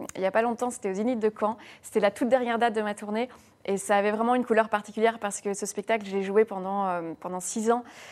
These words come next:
J'ai, j'ai fait plus de six cents représentations. Et d'avoir vraiment la dernière date, c'était très, très émouvant. Et ça s'est super bien passé. Les gens sentaient, euh,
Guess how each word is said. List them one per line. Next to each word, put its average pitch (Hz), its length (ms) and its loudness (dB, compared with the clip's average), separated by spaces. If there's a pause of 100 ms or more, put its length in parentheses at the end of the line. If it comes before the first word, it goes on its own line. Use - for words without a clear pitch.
(160)
J'ai, 185 640 0
j'ai 185 140 -8
fait 190 100 -6
plus - 160 -12
de - 40 -10
six 220 100 -6
cents 220 140 -2
représentations. 208 720 0 (100)
Et 202 360 2
d'avoir 214 380 4
vraiment 226 240 4
la 226 120 4
dernière 247 360 2
date, 247 320 2 (360)
c'était 214 480 6
très, - 260 2
très 254 240 2
émouvant. 240 540 2 (160)
Et 208 260 4
ça 202 140 0
s'est 214 120 0
super 208 220 -2
bien 214 100 0
passé. 208 320 2
Les 220 140 6
gens 226 160 0
sentaient, 226 440 4
euh, 196 80 4